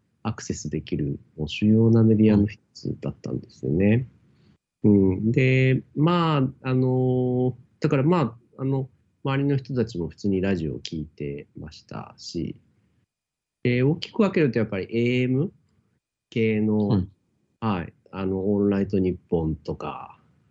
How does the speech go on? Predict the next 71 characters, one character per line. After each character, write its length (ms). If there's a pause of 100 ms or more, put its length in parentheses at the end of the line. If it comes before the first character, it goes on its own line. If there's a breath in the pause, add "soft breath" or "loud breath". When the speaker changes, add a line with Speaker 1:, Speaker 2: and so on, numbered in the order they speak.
(180)
Speaker 2:
は 100
い、 140 (240)
は 100
い。 60 (960)
Speaker 1:
の 120
人 200
た 160
ち 200
と、 340 (220)
ま 200
あ、 140 (160)
エ 80
フ 200
エ 120
ム 180
の 160
人 220
た 140
ち 300 (680)
が 80
い 80
た 120
ん 80
で 60
す 80
け 60
ど、 160
ま 100
あ、 40
僕 200
は 80
ど 80
っ 40
ち 100
か 80
っ 100
て 200
い 60
う 20
と 60
Speaker 2:
う 20
ん。 40
Speaker 1:
エ 40
フ 40
エ 0
ム 60 (140)
で、 200 (880)
ま 180
あ、 100
い 80
わ 120
ゆ 80
る 160
エ 100
ア 60
チ 140
ェ 40
ッ 60
ク 140
し 80
て 80
た 100
ん 40
で 80
す 160
よ 40
ね。 200 (1900)
エ 140
ア 40
チ 120
ェ 20